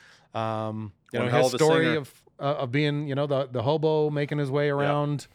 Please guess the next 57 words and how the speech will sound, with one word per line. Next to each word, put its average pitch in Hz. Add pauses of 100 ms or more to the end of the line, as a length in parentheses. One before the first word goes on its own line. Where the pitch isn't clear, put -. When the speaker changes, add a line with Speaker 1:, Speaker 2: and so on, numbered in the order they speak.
(400)
Speaker 1:
from 120
Texas 151
to 123
California 139
and 123 (340)
all 127
Speaker 2:
Very 113
Speaker 1:
points 135
Speaker 2:
cool. 143
Speaker 1:
in 139
between. 143 (580)
There 117
was 117
just, 123
I 123
don't 131
know 135
what 135
it 139
is 139
that 131
hooked 135
me 147
on 139
that 135
album, 147
but 120
Speaker 2:
There 95
you 110
go. 131 (240)
I 107
mean, 123
it's 131
good. 147
There's 98
some 117
really 95
cool 98
shit 92
on 87
there. 71
Speaker 1:
start 139
to 135
finish. 123
Speaker 2:
That's 156
the 156
kind 143
of 127
record 120
I 101
wish 98
Sturgill 87
was 76
still 80
making. 69 (1160)
Speaker 1:
Hundred 127
percent. 104